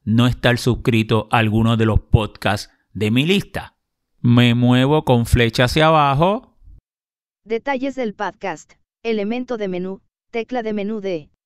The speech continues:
Speaker 2: control y D.
Speaker 1: Y me lleva hasta detalles del podcast. Si entro ahí, voy a obtener información, incluyendo el feed,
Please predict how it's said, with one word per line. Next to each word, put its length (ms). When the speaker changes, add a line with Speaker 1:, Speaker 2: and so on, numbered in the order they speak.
Speaker 2:
control 440
y 80
D. 220
Speaker 1:
Y 160
me 180
lleva 440
hasta 400
detalles 580
del 220
podcast. 680
Si 300
entro 400
ahí, 480
voy 320
a 460
obtener 440
información, 960
incluyendo 840
el 180
feed, 540